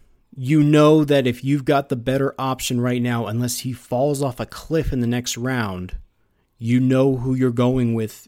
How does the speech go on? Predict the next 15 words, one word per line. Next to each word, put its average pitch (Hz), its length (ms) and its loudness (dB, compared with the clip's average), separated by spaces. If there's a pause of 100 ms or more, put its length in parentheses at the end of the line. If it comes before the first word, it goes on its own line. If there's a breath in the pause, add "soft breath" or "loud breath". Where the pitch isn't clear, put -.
(120)
in 123 200 -2
round 117 360 0
two, 170 420 0 (420)
barring 123 420 0
a 123 60 -2
back-to-back, 123 720 -4 (500 soft breath)
and 120 240 0
you 120 60 4
know 127 340 2
who 127 140 -2
your 127 160 2
guy 113 240 0
is 110 240 -4
going 104 320 -6
forward. - 440 -6